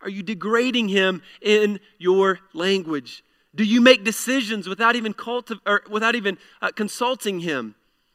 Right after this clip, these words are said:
What about your parenting? Are you parenting the way you want to parent and neglecting to include him in the conversation?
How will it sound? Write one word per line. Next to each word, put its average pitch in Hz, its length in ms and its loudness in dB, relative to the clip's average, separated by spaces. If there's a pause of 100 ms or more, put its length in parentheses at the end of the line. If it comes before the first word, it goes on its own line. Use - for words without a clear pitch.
(240)
What 247 120 0
about 262 200 6
your 240 100 2
parenting? 226 580 2
Are 165 60 0
you 240 220 2 (220)
parenting 254 500 4
the 214 80 2
way 208 120 4
you 196 240 -2
want 277 140 2
to 226 80 2
parent 196 400 0 (220)
and 220 140 2
neglecting 220 560 2
to 262 180 -2
include 247 480 0
him 233 320 4
in 220 140 4
the 202 80 -2
conversation? 214 920 0